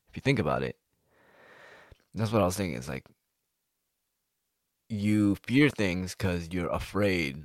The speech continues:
of yourself. You're not selfless. You're, in that moment, you're being incredibly selfish. It's like, "Oh no, what if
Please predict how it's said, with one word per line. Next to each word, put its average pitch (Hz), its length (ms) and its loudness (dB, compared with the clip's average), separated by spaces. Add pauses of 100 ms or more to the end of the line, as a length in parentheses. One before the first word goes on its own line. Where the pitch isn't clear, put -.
of 90 220 -6
yourself. 87 800 -2
You're 82 400 -2
not 85 300 0
selfless. - 640 -4
You're, 82 160 -6
in 98 180 -2
that 101 180 2
moment, 107 320 2
you're 92 140 -2
being 90 180 -2
incredibly 90 760 -2
selfish. - 580 -6
It's - 120 -20
like, 53 120 -10
"Oh 104 140 0
no, 90 600 2
what 95 180 -2
if 101 160 -4